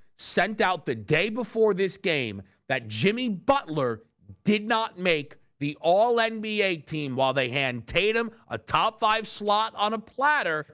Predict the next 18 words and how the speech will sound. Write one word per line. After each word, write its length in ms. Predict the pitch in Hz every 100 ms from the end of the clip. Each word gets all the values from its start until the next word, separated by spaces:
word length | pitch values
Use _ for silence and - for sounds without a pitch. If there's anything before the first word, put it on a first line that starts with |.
| _
and 200 | 151 143
Jimmy 340 | 101 156 226 262
Butler 520 | 277 285 165 139 127 _ -
doesn't 320 | 170 190 196
make 200 | 190 185
an 60 | 170
all 220 | 175 180
N 160 | 180 175
B 160 | 156 160
A 120 | 190
team. 340 | 220 240 226 - - 156
A 80 |
disgrace 760 | 147 135 - - 165 180 233 294
of 100 | 294
a 80 | 277
snub. 540 | - 196 151 131 160 - _ -
N-, 120 | 180 -
literally, 400 | 208 320 294 127